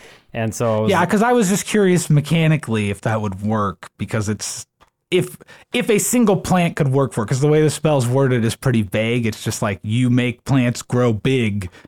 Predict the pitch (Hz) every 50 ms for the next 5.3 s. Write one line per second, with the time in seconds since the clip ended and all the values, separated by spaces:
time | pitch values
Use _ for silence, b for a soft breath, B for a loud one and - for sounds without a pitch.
0 | B _ - 151 143 135 131 127 120 113 - 135 123 113 120 117 117 - - 120
1 | 110 104 - _ 107 117 117 104 98 87 87 82 78 - - - 92 90 92 90
2 | 85 82 80 73 76 76 76 80 92 95 98 90 80 - - - 80 76 71 -
3 | - - - 98 - - 107 87 76 - 82 82 - 85 87 _ - 135 135 104
4 | 110 104 98 101 117 127 127 131 139 - 120 120 120 113 110 - - 131 113 107
5 | 101 98 - - -